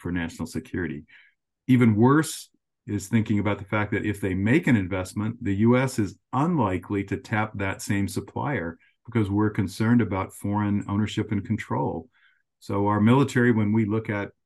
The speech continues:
a potential supplier, explicitly,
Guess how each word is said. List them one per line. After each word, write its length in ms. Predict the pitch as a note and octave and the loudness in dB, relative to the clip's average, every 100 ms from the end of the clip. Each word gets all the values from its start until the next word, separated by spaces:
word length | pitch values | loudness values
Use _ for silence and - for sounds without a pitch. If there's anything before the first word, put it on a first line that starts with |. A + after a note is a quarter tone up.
| _ F#2+ | _ -14
a 120 | F#2 | -10
potential 440 | G2+ A#2 A2 G2+ | -4 -2 0 -2
supplier, 720 | - - - B2+ C#3+ F#2+ G2 - | -6 -8 -2 -2 0 -2 -4 -8
explicitly, 960 | G2 - A2+ D3 - A2+ G2 F#2+ F#2+ | -12 -6 0 0 0 -4 -2 -2 -4